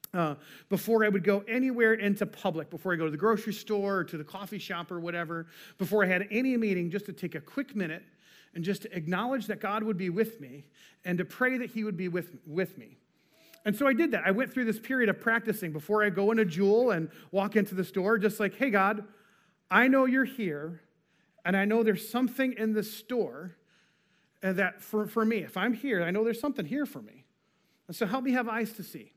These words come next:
Just simple prayers like that. Nothing. No, like, from the car to the door. Like, uh, that would, that would be it.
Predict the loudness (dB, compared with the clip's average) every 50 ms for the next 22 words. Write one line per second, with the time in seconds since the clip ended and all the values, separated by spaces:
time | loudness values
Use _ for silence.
0 | _ _ -6 -6 -4 -2 0 0 0 0 0 2 2 2 2 2 0 -4 -10 -12
1 | -16 -14 _ 0 0 0 0 -2 -12 -20 -16 -6 -2 -2 -2 0 0 -2 -2 -2
2 | -4 -10 -20 -6 -2 0 2 2 2 0 0 0 0 2 4 4 4 4 2 2
3 | 2 2 2 2 -2 -4 -8 -16 -20 _ -4 -2 -2 -2 -2 -4 -8 -4 -2 -2
4 | -2 -2 -2 -4 -2 -4 -2 -2 0 0 0 -2 -6 -6 -6 -8 -10 -12 -16